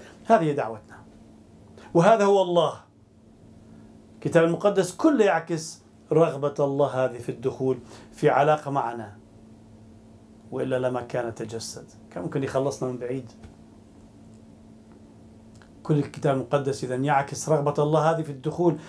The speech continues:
في علاقة معنا. اقرأوا هوشع، المزامير، الابن الضال، مريم ومرتا إلى آخره، كل الكتاب المقدس. مشكلتنا مع الله هي هذه، إننا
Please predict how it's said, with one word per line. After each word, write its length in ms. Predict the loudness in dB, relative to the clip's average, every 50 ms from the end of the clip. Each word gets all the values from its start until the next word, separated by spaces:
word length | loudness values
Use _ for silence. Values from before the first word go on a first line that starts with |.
| -20 -20 -4
في 140 | 2 4 4
علاقة 360 | 6 4 4 2 0 -2 0
معنا. 500 | 0 2 2 2 2 0 -2 -2 -4 -8 -14 -20 -10 _ -6
اقرأوا 540 | -4 0 2 2 4 4 4 2 0 -4 0
هوشع، 480 | 2 4 4 4 4 4 4 4 2 -4 _ _ _ _ _ _ _ _ -20 -20 _ 0 2
المزامير، 800 | 4 4 6 4 4 4 4 4 4 2 2 0 2 2 2 0
الابن 320 | -2 -4 -4 -2 0 0
الضال، 640 | 0 0 2 4 4 6 6 4 4 2 0 -2
مريم 320 | -2 -2 -2 -2 -2 0 0
ومرتا 500 | 2 2 4 2 2 2 0 -2 0 0
إلى 240 | 0 0 0 -2 -2
آخره، 320 | -4 -4 -6 -6 -6 -6
كل 220 | -8 -8 -8 -10
الكتاب 280 | -10 -6 -4 -4 -4 -4
المقدس. 540 | -6 -12 -14 -14 -14 -16 -18 -20 -20 -20 -20 -20 -20 -20 -20 -20 -20 -20 -20 -20 -20 -20 -20 -20 -20 -20 -20 -20 -20 -20 -20 -20 -20 -20 -20 -14 -10 -8
مشكلتنا 400 | -8 -4 0 2 2 2 2 2
مع 140 | 2 2 2
الله 240 | 2 2 0 0 -2 -10 -18 -20 -20 -20 -20 -20 -20 -20 -20 -20 -10 -4
هي 200 | 0 2 2 2
هذه، 340 | 2 2 0 0 -2 -8 -10 -14 -20 -20 -20 -20 -20 -20 -20 -20 -20 -20 -20 -20 -20 -8 -2 2
إننا 540 | 2 4 4 4 2 2 2 0 -2 -4 -6